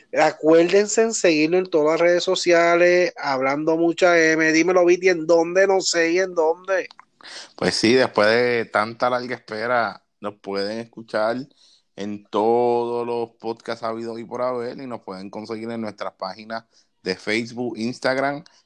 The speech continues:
Speaker 2: y también nos pueden escuchar en Spotify directamente, como Hablando Mucha M, todos juntitos, y ahí escuchan este nuevo episodio con el Dylan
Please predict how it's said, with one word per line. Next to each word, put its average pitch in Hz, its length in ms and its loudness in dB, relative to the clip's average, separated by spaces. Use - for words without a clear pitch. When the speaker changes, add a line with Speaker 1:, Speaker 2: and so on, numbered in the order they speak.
Speaker 2:
y 143 180 -4
también 120 300 -2
nos 107 120 -4
pueden 110 280 -4
escuchar 117 360 -6
en 110 100 -6
Spotify 127 600 -2
directamente, 127 960 -6
como 104 260 -2
Hablando 101 320 -2
Mucha 117 320 -6
M, 117 140 -8
todos 117 240 -4
juntitos, 127 500 -8
y 113 60 -6
ahí 107 160 -8
escuchan 113 520 -10
este - 340 -8
nuevo 113 420 -2
episodio 113 760 -4
con 117 200 -4
el 92 320 -10
Dylan 117 720 0